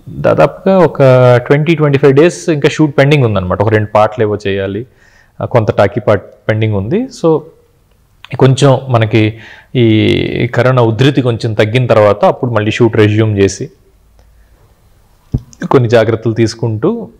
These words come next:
షూట్ ఫినిష్ చేసి, అప్పటికి లాస్ట్ మినిట్ వరకు నాకు పర్సనల్‌గా డౌట్ ఉంది. అంటే ఈ పండక్కి కూడా రాదేమో ఇది, ఆ, ఆ,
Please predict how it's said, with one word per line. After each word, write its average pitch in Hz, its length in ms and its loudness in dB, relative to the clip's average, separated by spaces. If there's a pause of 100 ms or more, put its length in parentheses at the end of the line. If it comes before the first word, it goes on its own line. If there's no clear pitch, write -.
(120)
షూట్ 117 260 0
ఫినిష్ 113 320 -2
చేసి, 120 260 0 (840)
అప్పటికి 208 340 -2
లాస్ట్ 185 360 -2
మినిట్ 226 180 -2
వరకు 214 180 2
నాకు 180 440 0
పర్సనల్‌గా 202 360 0
డౌట్ 151 260 2
ఉంది. 92 240 -4 (200)
అంటే 127 140 -2
ఈ - 20 -2
పండక్కి 170 380 -2
కూడా 180 180 4
రాదేమో 151 480 2
ఇది, 120 420 -2 (540)
ఆ, 123 60 4 (140)
ఆ, 127 760 0